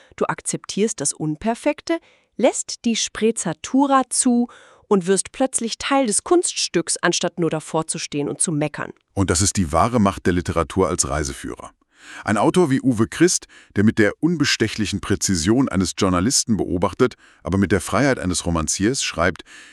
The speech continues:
Speaker 2: der listet uns eben nicht die Fassaden der Gebäude auf.
Speaker 1: Nein, überhaupt nicht.
Speaker 2: Er kartografiert die Architektur der Seele der Menschen. Und das ist eine Karte, die niemals veraltet.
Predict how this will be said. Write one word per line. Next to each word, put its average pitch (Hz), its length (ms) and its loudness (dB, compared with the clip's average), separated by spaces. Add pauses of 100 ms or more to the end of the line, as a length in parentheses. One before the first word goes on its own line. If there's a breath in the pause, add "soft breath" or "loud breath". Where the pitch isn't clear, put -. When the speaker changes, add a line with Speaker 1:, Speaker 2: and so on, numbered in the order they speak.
(340 loud breath)
Speaker 2:
der 95 60 2
listet - 260 2
uns 110 140 -2
eben 92 240 2
nicht 120 240 2
die 92 60 -2
Fassaden 82 560 0
der 80 100 0
Gebäude 71 460 -2
auf. - 300 -16
Speaker 1:
Nein, 165 420 2
überhaupt 175 480 -2
nicht. - 400 -14
Speaker 2:
Er 107 200 4
kartografiert 107 1040 0
die 120 220 -2
Architektur 113 840 0
der 95 280 0
Seele 92 500 0
der 71 160 -4
Menschen. 67 540 -8 (540 soft breath)
Und 85 160 0
das 85 120 2
ist 95 180 -4
eine 87 220 0
Karte, 107 420 -4
die 90 140 0
niemals 113 380 2
veraltet. - 640 -6